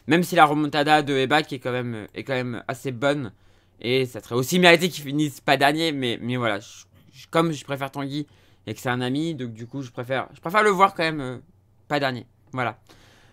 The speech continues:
Euh, du coup là, niveau stratégie, bah, eux c'est la ligne droite. Et les derniers classe quarante, bah, encore un peu de sud à faire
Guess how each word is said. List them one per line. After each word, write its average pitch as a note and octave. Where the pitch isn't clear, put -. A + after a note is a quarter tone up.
Euh, F3
du E3+
coup B3
là, A#3
niveau G3
stratégie, G#3
bah, F3+
eux F3
c'est E3
la D3
ligne D3+
droite. F#3
Et D3+
les D3+
derniers D3+
classe D3+
quarante, E3
bah, B2+
encore C#3+
un D3
peu D3
de C3
sud D3
à D3
faire E3